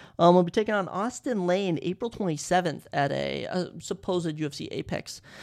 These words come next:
event. Uh, Hinata is six and oh, of course, won on the Contender Series against Eduardo Neves. And Austin Lane, uh, is so far oh one and, oh one and one in the,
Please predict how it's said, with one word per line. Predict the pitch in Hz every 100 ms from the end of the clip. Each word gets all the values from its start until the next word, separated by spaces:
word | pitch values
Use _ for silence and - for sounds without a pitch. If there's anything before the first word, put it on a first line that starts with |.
| - -
event. | - 156 143 147 135 139 -
Uh, | 139
Hinata | 165 175 180 180 190
is | 160
six | - 226 220
and | 208 180
oh, | 170 208
of | 208
course, | 170 -
won | 170
on | 160
the | 156
Contender | 175 180 160 156
Series | - 165 170
against | 151 143
Eduardo | 156 160 151 143
Neves. | 147 156 165 139 139 - - -
And | 214
Austin | 330 - 349 233
Lane, | 226 285 277 175
uh, | - 160 170
is | 156 -
so | - 262
far | 277 254 -
oh | 196 320
one | 339 262
and, | 269 247 - -
oh | 180 226 320
one | 180 185 196 202 -
and | 170 156
one | 165 170 156 -
in | 196
the, | 143 -